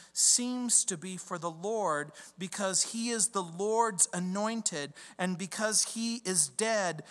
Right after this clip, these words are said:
his death brings opportunity for the enemies of God to speak ill of God. It's not Saul's reputation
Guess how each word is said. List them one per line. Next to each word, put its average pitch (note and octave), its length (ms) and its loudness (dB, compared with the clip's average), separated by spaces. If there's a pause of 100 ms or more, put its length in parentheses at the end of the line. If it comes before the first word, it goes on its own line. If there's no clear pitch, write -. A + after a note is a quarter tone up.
(140)
his A#3+ 560 2
death G3 760 2
brings A3+ 680 2 (100)
opportunity A3 1000 2 (200)
for G#3 180 2
the G#3 280 -2
enemies A#3+ 560 2
of D#3 280 -2
God G#3+ 520 4 (180)
to A3+ 160 2
speak - 640 6 (100)
ill A#3 560 6
of F#3+ 320 6
God. A3 640 4 (4000)
It's - 200 0
not A3 200 -4
Saul's F#3 560 -2
reputation E3 1040 -10